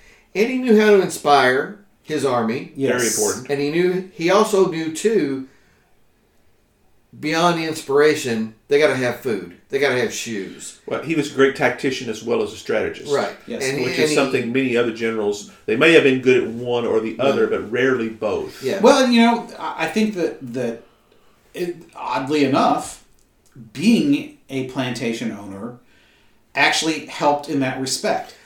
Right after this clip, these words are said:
Speaker 1: Oh, yeah.
Speaker 2: Because he had a much greater sense of, "I have a crap ton of people here that I've gotta figure out how to feed, clothe, and house, and make sure it all runs
Speaker 1: Yeah.
Speaker 2: smoothly."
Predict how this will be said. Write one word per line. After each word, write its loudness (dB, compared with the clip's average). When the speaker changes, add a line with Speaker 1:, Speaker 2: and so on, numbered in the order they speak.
Speaker 1:
Oh, 2
yeah. 4
Speaker 2:
Because 6
he -2
had 6
a 2
much 2
greater 2
sense 2
of, 2
"I -4
have -2
a -10
crap 0
ton -2
of -4
people -6
here -6
that -12
I've -2
gotta 2
figure -4
out 0
how -6
to -6
feed, -8
clothe, 0
and -6
house, -4
and -2
make 0
sure 2
it 6
all 6
runs -2
Speaker 1:
Yeah. -4
Speaker 2:
smoothly." -2